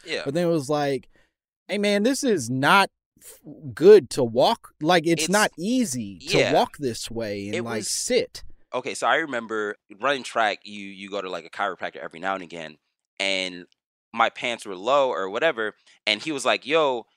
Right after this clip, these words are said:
Speaker 1: you realize that this is, like, fucking up your, your hip flexors or whatever that, that is."
Speaker 2: Yeah.
Speaker 1: So, like, because you have to keep your hip in a certain way in order to do that, so it throws off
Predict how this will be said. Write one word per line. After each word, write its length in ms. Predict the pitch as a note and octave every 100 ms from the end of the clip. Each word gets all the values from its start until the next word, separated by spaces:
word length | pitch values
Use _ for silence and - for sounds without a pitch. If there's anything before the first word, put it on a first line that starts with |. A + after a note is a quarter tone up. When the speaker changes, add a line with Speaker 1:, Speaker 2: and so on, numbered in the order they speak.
| _ _
Speaker 1:
you 160 | A#2 C3+
realize 480 | E3 F#3 B2+ A2
that 140 | G#2+ G#2
this 160 | C3+ C3+
is, 140 | G#2+
like, 180 | G2 D#2+
fucking 260 | A#2+ G#2+ F#2+
up 100 | -
your, 260 | E2+ D#2+ D2
your 180 | E2
hip 320 | E2 C#3 A2+ _ _ _ _ _ _ _ -
flexors 440 | F2+ - C#2 D2
or 80 | E2
whatever 280 | F2 F#2+ E2
that, 300 | D2+ - -
that 140 | D2
is." 240 | D2 C2
Speaker 2:
Yeah. 380 | C2 B2+ C3+ B2
Speaker 1:
So, 60 | F#2
like, 260 | F2+ F2+ F#2
because 300 | F#2+ A#2 F#2+
you 80 | F#2+
have 140 | G2
to 80 | -
keep 240 | - G#2+ -
your 120 | F2+
hip 220 | G2 F#2
in 60 | E2+
a 60 |
certain 380 | E2 F#2+ D2+ D#2+
way 460 | F2 G2+ F#2+ F2 D#2+ _ _ _
in 120 | F#2+
order 180 | D#2+ F2
to 80 | D#2+
do 220 | D#2+ B2+
that, 220 | A2 F2+ -
so 160 | F#2
it 140 | E2+ -
throws 280 | G#2 A2 A2+
off 400 | G2+ F2+ - -